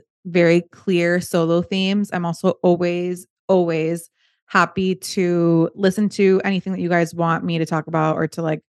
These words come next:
you know, go a little bit deeper on from a solo perspective, or even a guest, if you have any ideas of who you think would be an ideal guest for the show. I'm, I'm all ears and my D Ms are always open.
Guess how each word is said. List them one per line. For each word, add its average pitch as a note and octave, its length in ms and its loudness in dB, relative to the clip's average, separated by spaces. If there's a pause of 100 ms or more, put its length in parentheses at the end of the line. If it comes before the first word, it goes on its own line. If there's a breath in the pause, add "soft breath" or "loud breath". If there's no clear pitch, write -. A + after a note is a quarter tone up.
(300)
you F#3 60 -6
know, E3 160 0
go E3+ 180 2
a E3 40 6
little E3+ 160 4
bit D#3+ 160 0
deeper E3 260 -2
on E3 240 0
from D#3+ 140 -6
a D#3+ 60 -6
solo F3 280 2
perspective, F3 520 -4
or E3+ 100 0
even G#3 280 0
a F#3 60 0
guest, D#3+ 360 -4
if E3+ 60 -14
you E3+ 100 -4
have D#3 220 0 (100)
any E3+ 160 -4
ideas D3+ 380 -2
of D#3 160 -4
who - 120 -8
you D3+ 100 -4
think D#3 220 -8
would D3+ 160 -6
be D3+ 300 -4 (120)
an E3 100 -2
ideal D#3 360 -4
guest F3 240 -6
for G3+ 100 -8
the G3+ 100 -2
show. G#3+ 300 0
I'm, D#3+ 440 -2 (300)
I'm E3 180 -2
all D#3 200 0
ears E3+ 540 2
and E3+ 160 -2
my D#3+ 120 -2
D D3 180 -2
Ms D3+ 120 -2
are D#3 100 0
always D#3 220 0
open. G#3 460 -2